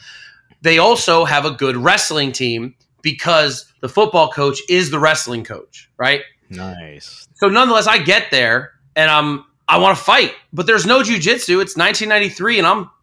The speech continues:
Speaker 1: fourteen or thirteen years old, you know? So I'm like, "Wrestling's the next best thing." So I joined the wrestling team. I'm told I'm not allowed, but my mother harped on grades. I was a straight A student. And I was like, "You can't tell me no. I've done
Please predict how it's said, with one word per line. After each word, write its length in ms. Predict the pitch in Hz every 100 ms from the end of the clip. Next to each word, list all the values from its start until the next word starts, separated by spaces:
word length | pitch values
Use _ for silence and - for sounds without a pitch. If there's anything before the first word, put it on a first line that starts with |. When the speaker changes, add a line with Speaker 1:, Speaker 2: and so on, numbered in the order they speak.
| _
Speaker 1:
fourteen 640 | - 170 185 - 202 196
or 80 | 151
thirteen 400 | 123 180 175 202
years 200 | 185 156
old, 240 | 185 175
you 120 | 123 127
know? 260 | 147 196 _ _ _ _ _ _ _ _ _ _ _
So 240 | - 196 196
I'm 80 | 196
like, 140 | 165 -
"Wrestling's 540 | 175 247 - 107 98
the 80 | 165
next 280 | 180 180 -
best 220 | 185 185
thing." 340 | 285 220 98 - _ _ _ _ _ -
So 180 | 196
I 80 | 185
joined 300 | 139 175 165
the 40 | 185
wrestling 380 | 226 202 175
team. 300 | - 147 107 -
I'm 140 | 165
told 200 | 170 170
I'm 120 | 143
not 180 | 139 123
allowed, 680 | 117 175 214 180 160 143 -
but 280 | 285 240 - - _ _
my 120 | 160
mother 240 | 175 185 151
harped 260 | 165 160
on 160 | 160 147
grades. 640 | 196 208 127 90 - - _ -
I 120 | 160
was 100 | 190
a 40 | 185
straight 280 | - 160
A 80 | 156
student. 380 | - 240 226 110
And 380 | - _ _ -
I 40 |
was 80 | 151
like, 80 | 165
"You 100 | 175
can't 300 | - 190 185
tell 220 | - 185 180
me 140 | 151
no. 520 | 165 190 127 127 - _ _ 135
I've 180 | 139
done 240 | 131 143